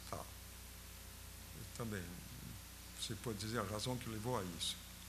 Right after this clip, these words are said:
Insofern, portanto, quanto. Aí eu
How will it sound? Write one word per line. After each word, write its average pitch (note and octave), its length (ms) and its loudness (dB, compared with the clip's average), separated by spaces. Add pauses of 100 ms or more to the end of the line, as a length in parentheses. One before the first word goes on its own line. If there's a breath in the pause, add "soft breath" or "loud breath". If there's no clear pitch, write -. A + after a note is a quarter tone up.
(880)
Insofern, F#3 720 10
portanto, - 560 4 (160)
quanto. - 300 -4 (1300 loud breath)
Aí C3 280 8
eu B2+ 420 6